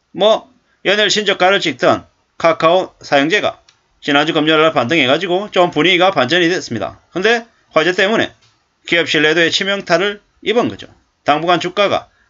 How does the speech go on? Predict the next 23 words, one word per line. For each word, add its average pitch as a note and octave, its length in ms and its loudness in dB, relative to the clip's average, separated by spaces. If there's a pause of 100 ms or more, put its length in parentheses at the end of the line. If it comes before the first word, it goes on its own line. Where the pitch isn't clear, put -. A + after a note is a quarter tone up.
안 B2+ 180 0
좋아질 D3+ 300 0
거다라고 D#3 680 0
봐야 C3+ 200 2
되겠습니다. - 460 -6 (1000)
뭐 F#3+ 380 0 (180)
지난 F3+ 280 0
십오일 F#3+ 360 2
날, C3+ 160 2
시월 F3 240 2
십오일 F3+ 340 0
오후에 C#3 380 0 (880)
경기 D3+ 240 0
성남 F3 260 0
판교에 G3 280 0
위치한 C#3+ 460 -2 (240)
데이터 C3+ 240 -2
센터에서 D#3+ 600 -4
화재가 D3+ 280 0
발생했죠. C#3+ 480 -2 (1000)
그리고 D#3+ 540 -2
오류가 F#3+ 280 2
발생했습니다. C#3 540 -2